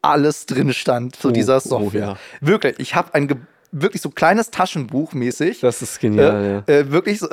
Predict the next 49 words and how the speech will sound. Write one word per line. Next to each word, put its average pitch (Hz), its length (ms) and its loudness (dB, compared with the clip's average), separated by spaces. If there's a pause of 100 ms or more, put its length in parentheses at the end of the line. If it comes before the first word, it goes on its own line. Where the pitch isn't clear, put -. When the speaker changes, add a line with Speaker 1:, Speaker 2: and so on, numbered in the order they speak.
Speaker 1:
so 151 200 0
ein 156 180 -10
kleines 175 320 2
Gesangsbuch 156 560 -2
mäßig 135 400 -2
irgendwie 147 320 0
und 135 160 -4
lustiges 156 260 -2
Taschenbuch 151 460 -4
irgendwie 143 180 -2
in 135 60 -2
halber 143 200 4
Größe. 143 440 2 (400)
Und 156 100 2
man 156 120 0
kann 175 180 -2
sagen, 214 320 4
was 214 140 0
man 208 180 2
will, 143 320 4
aber 123 100 -6
bei 120 120 0
allen 170 240 2
anderen 208 220 0
Anbietern 143 300 -2
zu 131 100 -8
der 123 140 0
Zeit 127 160 -6
hat 127 60 -8
man 139 80 -2
ein 139 80 -6
scheiß 160 240 0
P - 80 -4
D 147 80 2
F 170 180 0
bekommen 135 380 -2
oder 131 160 2
irgendeine 143 240 2
Online-Dictionary. 139 800 0 (400)
Und 156 160 -2
ich 208 80 0
Speaker 2:
Hm. 247 60 4
Speaker 1:
hatte 175 120 0
immerhin 165 300 2
ein 147 180 -4
Buch 226 220 0
für 240 100 -2
mein 196 160 2
Schnittprogramm. 120 640 -6